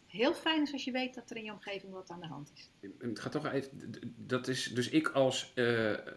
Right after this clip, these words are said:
Speaker 2: toerist in Zeeland kan hem dan ook downloaden?
Speaker 1: Ja. Ja,
Speaker 2: Want dat
Speaker 1: wij
Speaker 2: komt bij
Speaker 1: gaan,
Speaker 2: de-,
Speaker 1: eh,
Speaker 2: dat komt bij Constantie namelijk ook. Dat vond ik fantastisch toen.
Speaker 1: Ja.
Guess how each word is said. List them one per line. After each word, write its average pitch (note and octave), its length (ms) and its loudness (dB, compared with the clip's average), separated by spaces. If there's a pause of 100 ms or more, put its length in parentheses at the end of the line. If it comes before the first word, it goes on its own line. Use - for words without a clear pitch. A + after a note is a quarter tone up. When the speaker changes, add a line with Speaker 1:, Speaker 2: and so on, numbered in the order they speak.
(140)
Speaker 2:
toerist B2 480 6
in A#2+ 180 4
Zeeland C#3 480 6 (160)
kan C3 160 6
hem C3 120 6
dan A#2+ 140 6
ook D#3+ 140 4
downloaden? E3+ 540 2 (300)
Speaker 1:
Ja. D4+ 180 2 (680)
Ja, - 80 2
Speaker 2:
Want D#3 100 4
dat E3 160 6
Speaker 1:
wij E3+ 100 8
Speaker 2:
komt E3 140 12
bij D#3+ 120 12
Speaker 1:
gaan, A3 100 8
Speaker 2:
de-, A3 60 -2
Speaker 1:
eh, - 0 - (480)
Speaker 2:
dat - 140 -2
komt F#3 140 8
bij C3 80 12
Constantie B2 560 8
namelijk A#2+ 300 10
ook. F3 240 10
Dat G#2 100 -4
vond B2 160 4
ik - 80 -4
fantastisch - 440 4
toen. F#2 280 4 (420)
Speaker 1:
Ja. D#4 160 -2